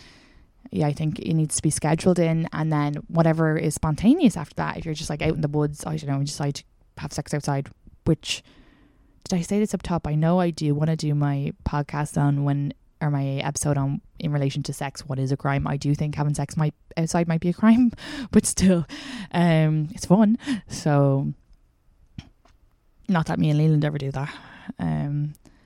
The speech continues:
a couple, a lot of couples feel, oh yeah, I already read that. So,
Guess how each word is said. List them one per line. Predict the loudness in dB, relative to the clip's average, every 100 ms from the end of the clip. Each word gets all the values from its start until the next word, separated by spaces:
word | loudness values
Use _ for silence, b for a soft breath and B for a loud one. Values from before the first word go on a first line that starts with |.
| b b b b b b -20 -20 -16
a | -16
couple, | -8 -8 2 6 8 8 6 2 -6 _ -8
a | 0
lot | 6 6
of | 6
couples | 2 4 4 2
feel, | 0 2 4 2
oh | 2
yeah, | 2 2
I |
already | 0 0
read | 0
that. | -2 -4 -2
So, | 0